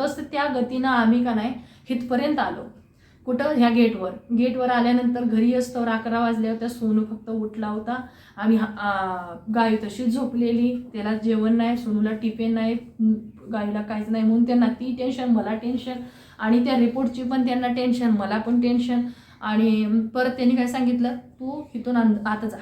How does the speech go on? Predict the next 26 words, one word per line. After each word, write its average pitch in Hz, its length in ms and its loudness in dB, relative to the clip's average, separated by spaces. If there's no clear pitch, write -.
आणि 196 140 -12
मी 226 80 6
माझं 214 320 4
मी 220 100 4
जातो, 214 440 -4
तू 208 80 -10
दाखवून 226 380 4
ये, 233 160 10
नाहीतर 202 200 -4
काही 233 320 4
कर," 226 160 0
असं 214 220 -6
म्हणून 220 360 4
रागा 220 280 2
रागानं 220 340 0
आले. 208 280 -2
मी 226 140 6
पण 247 240 2
बोलले 240 260 6
नाही, 214 200 2
"मी 220 80 4
दाखवते, 226 640 0
नाहीतर 226 360 2
नाही." 226 340 0
मी 233 180 6
असं 233 320 -2